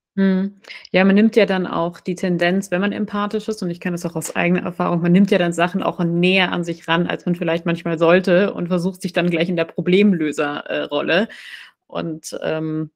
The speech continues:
ich glaub, das ist, das ist dann ganz, ganz tricky, insbesondere wenn man natürlich auch mit Teams zu tun hat, wo man sagt, "Okay, wir haben hier einen Auftrag, wir haben bei Edition F den Auftrag, unsere Events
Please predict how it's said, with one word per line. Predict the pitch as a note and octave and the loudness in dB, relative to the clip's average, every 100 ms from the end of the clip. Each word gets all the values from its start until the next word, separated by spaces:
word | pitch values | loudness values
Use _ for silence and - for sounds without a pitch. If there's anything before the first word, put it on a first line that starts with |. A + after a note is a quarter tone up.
| _ | _
ich | - | -6
glaub, | F#3 | -2
das | F3+ G3+ | 2 0
ist, | G3+ | 2
das | G#3 | 0
ist | G#3 | 2
dann | A3+ | 0
ganz, | G3+ G3 | 0 -2
ganz | G3 F3+ | -4 -6
tricky, | - G3 F#3+ | -4 -4 -2
insbesondere | E3+ E3+ E3+ D#3+ E3+ E3 | -4 -6 -6 -4 -2 -2
wenn | E3 | -2
man | D#3+ | -2
natürlich | D#3+ E3+ F#3 | -4 -6 -6
auch | |
mit | F3 E3+ | -6 0
Teams | G3 G3+ | 4 4
zu | G3+ E3+ | 2 -12
tun | - - D3 | -10 -10 -6
hat, | E3 F3+ _ | -6 -6 _
wo | E3 | -4
man | E3 D#3+ | -2 0
sagt, | D#3+ - | -2 -4
"Okay, | E3+ F3 E3 | -2 2 4
wir | E3 | 4
haben | F3 | 4
hier | E3+ E3 | 4 2
einen | |
Auftrag, | - E3+ F3 - G3+ A3 - _ | 0 -2 -4 -4 -4 -4 -12 _
wir | - | -8
haben | E3 F3 | -4 -2
bei | F3 | -2
Edition | E3+ F3 - E3+ | -4 -6 -4 -2
F | F3 | -2
den | - F3+ | -6 -6
Auftrag, | E3+ - F3 - | -4 -4 -6 -2
unsere | F3 E3 | 2 4
Events | D#3+ F3 G3+ - | 6 6 4 2